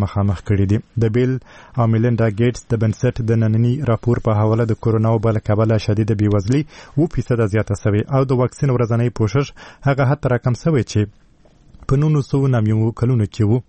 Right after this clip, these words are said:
مخکښ بشرپال او د دغه بنسټ یو مشر بیل ګیټس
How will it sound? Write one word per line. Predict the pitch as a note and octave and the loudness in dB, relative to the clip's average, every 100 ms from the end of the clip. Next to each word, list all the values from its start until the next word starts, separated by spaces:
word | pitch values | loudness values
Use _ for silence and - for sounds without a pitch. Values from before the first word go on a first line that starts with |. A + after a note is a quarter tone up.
| - - - - C#3 | -16 -20 -20 -4 -2
مخکښ | C#3+ - D3+ D#3 - - C#3+ C#3 | -2 -2 0 0 -2 -4 0 0
بشرپال | B2 - B2 - C3 D#3 | -2 -2 -2 0 0 0
او | C3 | 0
د | B2 | 0
دغه | C3 A#2+ | 0 0
بنسټ | A#2 A2+ C3 A#2+ | 0 0 -2 0
یو | A#2+ A2 | 0 2
مشر | B2 - B2 G#2+ | 0 0 -2 0
بیل | A2 G#2 | 0 0
ګیټس | C#3+ - | -2 -2